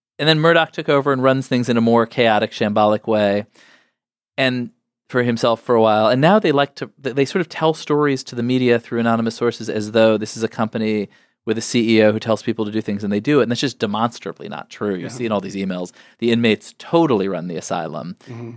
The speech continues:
Speaker 1: So there've been all these leaks out of Fox that are, li-, I think there were, like, seven or eight different reasons that, you know, Lachlan
Speaker 2: <laughs>
Speaker 1: Murdoch and
Speaker 2: That's
Speaker 1: Suzanne
Speaker 2: what we were
Speaker 1: Scott
Speaker 2: ta-,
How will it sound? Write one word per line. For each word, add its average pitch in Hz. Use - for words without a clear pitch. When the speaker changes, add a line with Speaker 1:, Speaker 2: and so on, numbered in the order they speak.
Speaker 1:
So -
there've 156
been 180
all 220
these 240
leaks 139
out 127
of 113
Fox 117
that 107
are, 104
li-, 107
I 123
think 175
there 170
were, 139
like, 101
seven 127
or 113
eight 107
different 104
reasons 98
that, 95
you 104
know, 95
Lachlan 117
Speaker 2:
<laughs> -
Speaker 1:
Murdoch 113
and 110
Speaker 2:
That's 147
Speaker 1:
Suzanne 127
Speaker 2:
what -
we 139
were 139
Speaker 1:
Scott 113
Speaker 2:
ta-, 120